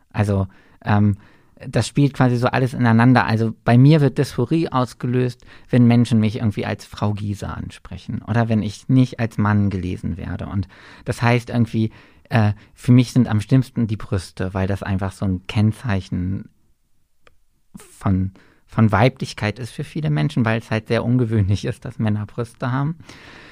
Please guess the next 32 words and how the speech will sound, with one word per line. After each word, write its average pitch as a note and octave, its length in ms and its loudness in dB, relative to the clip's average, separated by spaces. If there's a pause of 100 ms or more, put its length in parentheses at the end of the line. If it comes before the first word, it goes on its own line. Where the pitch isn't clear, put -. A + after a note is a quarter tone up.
(320)
Ähm, A#2+ 460 2 (580)
und B2 220 4
deshalb A#2+ 320 2
ist - 160 -12
das B2 140 0
auch B2 180 0
so, A2+ 400 2
ähm, A2 400 2 (840)
keine B2 260 2
Ahnung, B2 260 4
wenn A#2+ 80 4
ich A#2+ 120 -2
mich - 420 -4
nicht C3 280 -2
wohlfühle D3+ 440 -2
mit D3+ 160 -2
meinen B2+ 180 -2
Brüsten, C3 420 -4
gucke - 220 -12
ich - 120 -10
auch A#2+ 140 -12
immer A#2+ 160 -2
so A#2 100 -6
von - 180 -8
oben C3+ 300 -4
da D3 100 -2
drauf D3+ 360 -6
und C3+ 80 0
dann A2 120 -2
erscheinen B2 420 -2
sie B2+ 60 -6
mir A#2+ 140 2